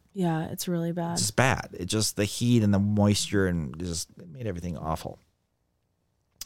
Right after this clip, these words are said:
Speaker 2: So a reporter does a report in the local paper, and now people are realizing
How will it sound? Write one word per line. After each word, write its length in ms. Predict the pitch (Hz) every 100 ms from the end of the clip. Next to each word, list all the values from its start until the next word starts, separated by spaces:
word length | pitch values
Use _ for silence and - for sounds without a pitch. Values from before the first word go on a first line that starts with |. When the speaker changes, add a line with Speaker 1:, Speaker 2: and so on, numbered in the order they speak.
| - - -
Speaker 2:
So 160 | - 139
a 40 |
reporter 520 | 147 - 185 202 165
does 240 | 123 113 107
a 60 |
report 420 | 110 104 160 147
in 80 | 104
the 80 | 98
local 300 | 95 87 85
paper, 400 | 123 147 143 87
and 160 | 78 98
now 200 | 117 156
people 400 | - 156 110 104
are 120 | 92
realizing 960 | 98 127 156 98 85 80 78 78 85